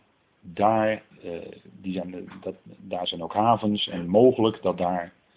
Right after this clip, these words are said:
zo'n, eh, vloot gestationeerd is.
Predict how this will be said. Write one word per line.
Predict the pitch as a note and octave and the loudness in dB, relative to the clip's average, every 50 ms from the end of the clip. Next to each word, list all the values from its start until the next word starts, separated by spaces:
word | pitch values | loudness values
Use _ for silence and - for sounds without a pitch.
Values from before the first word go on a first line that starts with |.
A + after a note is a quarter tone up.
| _ _ _ _ _ _ _ _ _ | _ _ _ _ _ _ _ _ _
zo'n, | - - - F2+ E2+ E2+ E2+ E2 E2 | -14 -8 -4 -4 -4 -4 -4 -8 -10
eh, | E2 D#2+ D#2+ D#2+ E2 E2 E2 E2 - | -10 -12 -12 -14 -14 -16 -16 -18 -20
vloot | _ - - G#2 G#2+ A2+ A2 - | _ -2 4 4 6 6 4 0
gestationeerd | - - - - - - - G2+ F#2+ - - F#2+ F#2 F#2+ F#2+ F#2 - | -8 -12 -12 -10 -6 -2 0 0 0 0 -2 0 0 0 0 0 -2
is. | F2 E2+ - - - - - | -4 -6 -6 -8 -10 -12 -16